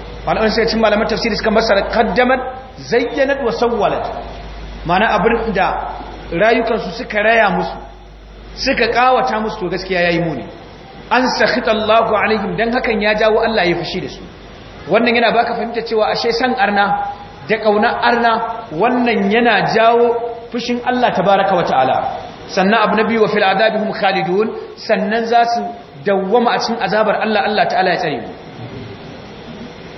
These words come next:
Sannan ayan mu ci gaba abin da take koya mana, "Walau kanu yu'minuna billahi wan nabi," da sun kasance suna yin imani da Allah da annabi, "wa ma unzila ilai," da abin da aka saukar wa wannan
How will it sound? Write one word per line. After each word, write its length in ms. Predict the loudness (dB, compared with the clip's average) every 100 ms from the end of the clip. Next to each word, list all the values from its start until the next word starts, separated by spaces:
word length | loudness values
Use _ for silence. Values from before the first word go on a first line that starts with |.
| -16 -4
Sannan 260 | 2 2 4
ayan 240 | 2 2
mu 80 | -2
ci 100 | -2
gaba 180 | 0 0
abin 120 | -2
da 40 | -6
take 140 | -8 -2
koya 220 | 0 0
mana, 260 | -2 -4 -4
"Walau 200 | 0 2
kanu 300 | 4 4 4
yu'minuna 460 | 2 2 2 2 2
billahi 360 | 2 2 2 2
wan 160 | 2
nabi," 240 | 0 -2 -4 -10 -18 -18 -18 -16 -2
da 120 | 0
sun 180 | 2 0
kasance 360 | -2 -4 -6 -8 -4
suna 160 | 0
yin 140 | 0 0
imani 360 | 0 2 2 2
da 80 | -2
Allah 280 | 0 0 0
da 60 | -2
annabi, 240 | -2 -2 0
"wa 100 | 0
ma 140 | -2 -2 -2
unzila 480 | -2 -2 0 0 2
ilai," 320 | 0 0 -2 -6 -12 -8 -2
da 160 | 0
abin 200 | 0 -2
da 80 | 0
aka 140 | 0 0
saukar 300 | -2 0 2
wa 180 | 2 2
wannan 160 | 0